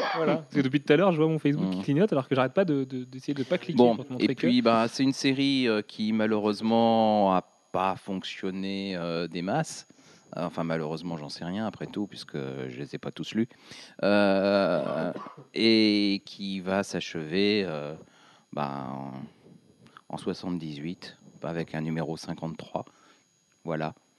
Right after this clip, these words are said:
Speaker 2: Et puis, il va falloir attendre les années quatre-vingts pour,
Speaker 1: Ouais,
Speaker 2: euh,
Speaker 1: quatre-vingts,
Speaker 2: qu'il
Speaker 1: du coup.
Speaker 2: y ait, euh, ah oui, oui, là, là,
Speaker 1: Mille neuf cent quatre-vingts, ouais.
Speaker 2: de soixante-dix-huit à quatre-vingts, il s-, oui, non, il se passe que deux ans.
Speaker 1: Oui, voilà. C'est
Speaker 2: Voilà.
Speaker 1: pas très long, deux ans,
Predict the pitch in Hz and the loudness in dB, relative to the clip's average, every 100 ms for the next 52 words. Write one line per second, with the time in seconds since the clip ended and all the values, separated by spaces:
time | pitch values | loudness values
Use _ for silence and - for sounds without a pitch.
0 | _ _ - 85 - 95 87 101 90 85 | _ _ -10 -10 -6 -6 -2 0 0 -2
1 | 80 101 104 90 87 87 90 80 80 - | -4 -4 -4 -2 -2 -2 -2 -4 -6 -4
2 | 76 78 95 101 - 87 151 151 120 147 | -4 -2 -4 -4 -6 -6 -2 0 0 2
3 | 156 180 151 143 160 90 76 - 123 151 | 0 0 -4 -6 -4 -2 -2 -2 4 6
4 | 156 147 120 123 117 123 120 113 - 117 | 6 4 4 4 6 6 4 4 0 -4
5 | 104 - 113 110 135 127 131 123 120 120 | -8 -6 0 2 2 0 0 0 -2 -4
6 | 135 117 123 - 107 117 151 127 98 - | -4 -2 -4 -2 -2 0 0 -2 -4 -10
7 | - 78 101 110 85 85 - 92 - 95 | -12 -6 -2 0 0 -2 -8 -10 -8 -4
8 | 117 143 - - - 156 143 135 - _ | -2 -2 -6 -18 -2 0 2 0 -6 _
9 | _ 104 110 98 98 123 139 117 110 | _ -2 -2 -4 -4 -4 -2 -6 -8